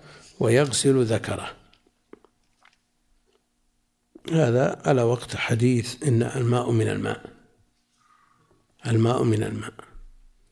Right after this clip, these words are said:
أنه لا بد من الإنزال. أما حديث جاء إذا جلس بين شعبها الأربع ثم جهد فقد وجب الغسل ولو لم ينزل، هذا ناسخ.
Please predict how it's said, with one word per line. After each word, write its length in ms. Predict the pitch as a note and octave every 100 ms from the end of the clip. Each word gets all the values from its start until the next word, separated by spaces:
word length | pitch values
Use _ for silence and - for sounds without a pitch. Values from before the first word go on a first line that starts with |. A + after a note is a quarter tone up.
| _ _ -
أنه 200 | A2+ A2+
لا 120 | B2
بد 180 | A#2 A2+
من 140 | A#2
الإنزال. 580 | A2 A2+ A2 G#2+ - -
أما 500 | E3+ C3+ A2 D3+ - -
حديث 500 | - A#2+ A#2 A2+ A#2
جاء 300 | B2 B2+ - - - - - -
إذا 420 | A#2 A2 A#2 C#3
جلس 400 | A#2+ B2+ A#2+ -
بين 220 | A2+ A2
شعبها 480 | A2 - B2+ A2+ A2
الأربع 520 | A2+ C3 B2 A2+ - - - _ _ _ _ _ _ _ _ _ _ _ _ -
ثم 260 | C3 A2+
جهد 440 | A2+ B2+ A#2 A2+ A2
فقد 300 | A2 A#2 A#2
وجب 300 | A#2+ A#2+ A#2
الغسل 380 | A#2+ C3 -
ولو 420 | B2 C#3+ D3+ D#3 D3
لم 220 | C#3 C3
ينزل، 480 | A#2+ G#2+ G2 - -
هذا 220 | E3+ A3+
ناسخ. 500 | C4 E3+ - - -